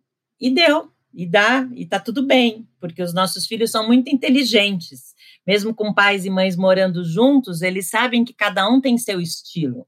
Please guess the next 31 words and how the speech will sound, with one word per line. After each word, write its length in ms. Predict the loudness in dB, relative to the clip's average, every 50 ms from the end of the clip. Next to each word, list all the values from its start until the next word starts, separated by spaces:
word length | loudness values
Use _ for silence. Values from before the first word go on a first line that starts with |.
| _ _ -20 _ _
Eles 240 | -4 -4 -2 -2 -2
sabem 360 | 0 0 0 0 2 0 0
o 60 | 0 -2
que 140 | -4 -8
falar, 600 | -8 -2 2 2 4 4 4 2 2 0 0 -2
o 80 | -6 -10
que 100 | -12 -12
perguntar, 720 | -8 -6 -6 -6 -4 -4 -6 -6 -4 -2 -2 0 0 -2 -4
o 60 | -6
que 140 | -10 -16 -14
pedir 600 | -12 -8 -8 -8 -6 -6 -4 -2 -2 -2 -2 -4 -6 -14 _ _ _ _ _ _
pro 140 | -10 -4 -4
papai, 600 | -4 -4 -2 0 0 2 2 2 0 -2 -4 -4
pra 160 | -4 -4 -4
mamãe, 760 | -4 -4 -6 -6 -6 -4 -2 -2 -2 -2 -4 -6 -8 -12 -16 _ _ _
ou 100 | -8 -4
pra 140 | -2 0 0
mamãe, 400 | 0 0 -2 0 0 0 -2 -2
pra 120 | -4 -6
mamãe, 500 | -4 -4 -2 0 0 0 0 0 0 -2
depende 380 | -4 -2 0 0 0 0 -2 -4
aí 80 | -8 -8
dos 140 | -8 -10 -12
casais, 460 | -10 -10 -4 0 0 2 2 0 -2
como 200 | -6 -10 -12 -8
são 200 | -4 -2 -2 -2
essas 280 | -2 -4 -8 -14 -14 -12
fa-, 160 | -12 -12 -12
essas 380 | -12 -12 -12 -10 -10 -10 -12 -14 _ _ _ _ _ _ _
famílias, 680 | 0 0 2 4 4 4 4 4 2 0 -2 -4 -2
né? 280 | -2 0 0 0 -2